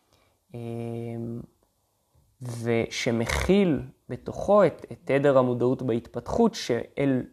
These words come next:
נמצא אל מול שער שלושים ושש שמסיים, שוב, אני חשב תנועות שכאלה,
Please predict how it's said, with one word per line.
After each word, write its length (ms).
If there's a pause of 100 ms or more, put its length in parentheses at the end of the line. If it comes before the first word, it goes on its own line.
(120)
נמצא 420
אל 200
מול 280
שער 320
שלושים 500
ושש 340
שמסיים, 960 (180)
שוב, 260
אני 120
חשב 340 (460)
תנועות 300
שכאלה, 560